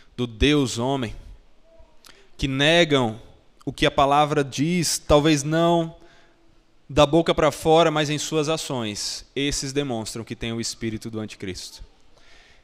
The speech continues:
Se você cai em ensinos assim, vez ou outra, peça perdão. Saiba que você está agindo como um anticristo quando peca e desobedece ao Senhor. Mas se isso também não é aquilo que lhe marca e caracteriza a sua vida,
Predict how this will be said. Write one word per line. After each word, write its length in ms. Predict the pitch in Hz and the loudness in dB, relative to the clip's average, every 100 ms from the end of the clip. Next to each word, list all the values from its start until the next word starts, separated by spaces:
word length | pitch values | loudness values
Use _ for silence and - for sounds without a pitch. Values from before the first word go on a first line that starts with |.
| - - | -20 -8
Se 140 | - | -4
você 320 | 156 - - | 0 0 0
cai 360 | 180 180 196 202 | -2 -2 0 2
em 200 | 190 180 | 0 -2
ensinos 420 | 165 - 190 185 | -4 -4 -2 -2
assim, 380 | 165 - 170 160 | -2 -2 -2 -2
vez 220 | 143 139 | 0 0
ou 140 | 131 131 | 2 2
outra, 400 | 151 135 104 98 - - - _ _ _ _ - - _ | 0 -2 -6 -8 -18 -20 -20 _ _ _ _ -20 -20 _
peça 260 | 180 196 | 2 4
perdão. 680 | 214 208 208 143 143 143 120 110 - _ _ - _ _ | 2 2 0 2 4 4 2 -4 -20 _ _ -20 _ _
Saiba 460 | - - 160 180 151 | -4 0 2 2 0
que 100 | 147 | 0
você 360 | 147 143 165 | -2 -2 -2
está 420 | 160 - - 156 | -2 -2 -2 0
agindo 480 | 160 139 120 165 185 | 2 0 -2 -4 -4
como 260 | 180 180 185 | -4 -4 0
um 240 | 190 180 | 0 0
anticristo 800 | 180 180 - 147 120 - - - - | -2 -4 -6 -4 -4 -6 -14 -20 -8
quando 240 | 120 117 | -4 -4
peca 500 | - 113 113 - 120 - - - | -2 -2 -2 -6 -10 -12 -20 -8
e 80 | |
desobedece 640 | 123 120 123 131 123 110 117 | -2 0 0 0 0 -2 -4
ao 60 | |
Senhor. 360 | - 113 98 90 - - - - - | -8 -8 -8 -10 -14 -20 -20 -20 -12
Mas 220 | 160 190 | 0 2
se 180 | - 208 | 2 0
isso 340 | 208 233 240 214 | 0 0 0 0
também 300 | 214 190 196 | 0 0 2
não 220 | 202 196 | 2 4
é 80 | 220 | 2
aquilo 340 | 214 214 214 | 0 -4 -2
que 120 | - | -2
lhe 120 | 202 | -2
marca 400 | 170 156 185 202 | -2 0 0 -2
e 40 | 196 | -2
caracteriza 520 | 180 170 175 160 156 | 0 0 2 -2 -2
a 40 | |
sua 200 | 151 151 | -4 -4
vida, 420 | 120 127 139 110 | -4 -4 -2 -4